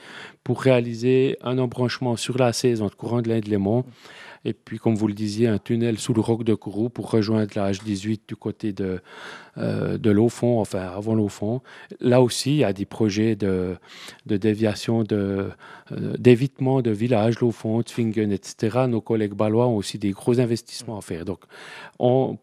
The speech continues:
pousse un petit peu pour que la Confédération investisse dans pas trop longtemps sur ce secteur-là.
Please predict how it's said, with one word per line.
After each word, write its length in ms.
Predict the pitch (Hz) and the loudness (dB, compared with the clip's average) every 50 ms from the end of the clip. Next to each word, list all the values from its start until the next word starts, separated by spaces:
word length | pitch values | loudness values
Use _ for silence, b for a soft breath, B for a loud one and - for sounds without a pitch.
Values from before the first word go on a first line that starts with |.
| _ | _
pousse 260 | - 139 131 123 - - | -8 -6 -6 -4 -2 -2
un 80 | 117 | -2
petit 220 | 104 _ - 110 104 | -2 _ -8 -14 -10
peu 280 | - - 117 120 120 | -6 -4 -2 -2 -2
pour 280 | 113 - 110 110 - - | -2 -4 -8 -10 -8 -4
que 100 | - 117 | -2 -2
la 120 | 104 98 - | 0 0 -2
Confédération 760 | - 104 - 120 110 104 107 104 98 - - 120 - 117 - | -2 -2 0 0 2 2 0 0 -2 0 0 2 2 2 4
investisse 640 | 117 113 110 120 107 - - - - 120 113 - - | 4 4 4 4 2 0 -2 -8 -8 -8 -8 -6 -4
dans 120 | - 107 | -4 -4
pas 160 | - - 120 - | -2 -2 -2 0
trop 160 | - 123 117 | 2 2 2
longtemps 380 | 117 113 110 - - 123 120 | 4 2 0 -2 -4 -4 -6
sur 160 | 107 - - - | -6 -8 -10 -14
ce 240 | - - - 113 117 - - - | -12 -8 -6 -6 -6 -6 -10 -12
secteur-là. 520 | - - 120 - - 117 101 - 95 87 | -10 -10 -10 -10 -10 -10 -8 -8 -10 -10